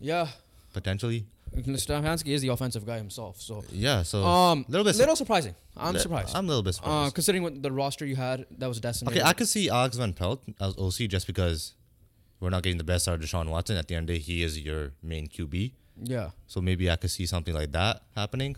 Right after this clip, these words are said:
Speaker 2: Tight ends coach, I'm definitely surprised just because
Speaker 1: Njoku.
Speaker 2: David Njoku
Speaker 1: Yeah.
Speaker 2: cooked this year, especially with Flacco.
Speaker 1: But how much was that with Stefanski and how much was that?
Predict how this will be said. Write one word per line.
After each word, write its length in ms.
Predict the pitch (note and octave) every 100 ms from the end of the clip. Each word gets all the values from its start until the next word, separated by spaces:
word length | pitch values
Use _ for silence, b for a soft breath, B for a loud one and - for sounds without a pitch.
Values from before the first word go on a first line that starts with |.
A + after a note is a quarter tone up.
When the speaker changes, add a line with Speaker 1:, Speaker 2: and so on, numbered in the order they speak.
| -
Speaker 2:
Tight 180 | - D#3
ends 140 | F3 G#2+
coach, 180 | A2+
I'm 80 | F#2
definitely 240 | E2 G2+ D#2+
surprised 440 | - - E2 F2+
just 160 | F2 -
because 280 | F2 D2+ -
Speaker 1:
Njoku. 320 | - B2+ B2+
Speaker 2:
David 260 | G#2+ G#2 F2
Njoku 460 | G2+ G2 F2+ D2
Speaker 1:
Yeah. 240 | A#2 A#2+ F#2 -
Speaker 2:
cooked 280 | A2 G#2 -
this 200 | D2+ D#2+
year, 220 | D2+ F#2+ B B B -
especially 300 | F2+ F#2+ F2
with 140 | D#2+
Flacco. 380 | E2+ D2+ D#2 F2 - - - - - - -
Speaker 1:
But 200 | C#3 C3
how 100 | C#3+
much 160 | C#3+
was 120 | C#3+
that 140 | A#2+ B2
with 140 | A2+
Stefanski 460 | A2+ A2 C3+ - F3+
and 80 | A#2+
how 80 |
much 180 | A2+ A2+
was 160 | G#2+ G2+
that? 260 | G2+ G2